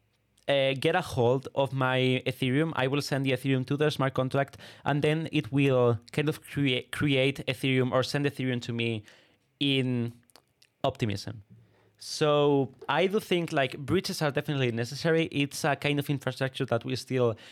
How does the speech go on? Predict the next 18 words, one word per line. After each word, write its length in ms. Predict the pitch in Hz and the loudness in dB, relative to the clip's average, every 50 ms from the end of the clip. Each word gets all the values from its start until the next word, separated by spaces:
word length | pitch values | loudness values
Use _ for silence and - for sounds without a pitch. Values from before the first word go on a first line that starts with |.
| - - _ - | -20 -18 _ -2
kind 240 | - 156 165 175 175 | 0 0 2 0 -2
of 80 | 165 | -2
figuring 360 | - 175 165 147 165 160 151 | 0 -2 0 2 2 2 2
out, 300 | 151 151 156 160 156 - - _ - - _ _ - | 2 2 2 0 0 -4 -18 _ -20 -20 _ _ -14
but 640 | 135 120 - - 131 131 131 127 127 123 127 127 120 - | -14 -10 -4 0 0 2 2 2 2 2 2 0 0 0
I, 180 | 143 151 165 - | 0 2 2 2
I 100 | 165 165 | 0 0
think 200 | 160 190 196 180 | 0 -2 -2 0
we'll 160 | 170 160 139 | 0 0 -2
see 540 | 135 - - 143 139 131 127 123 120 117 - - _ _ - | -2 -2 -2 0 0 2 2 0 -2 -4 -6 -14 _ _ -4
a 120 | 131 135 135 | -2 2 2
lot 240 | 135 131 131 - | 2 2 0 0
more 540 | 123 120 113 110 107 107 107 104 101 101 - _ _ - | -4 -4 -2 -2 0 2 0 0 -2 -4 -10 _ _ -4
of 180 | - 131 107 104 - | -4 -4 -4 0 -2
that 360 | 110 107 107 104 - - - - - | 0 0 0 -2 -4 -8 -20 -16 -10
in 80 | 131 127 | -8 -8
the 60 | 120 | -8
future 440 | - - 120 113 - - - - | -6 -6 -8 -8 -8 -8 -10 -10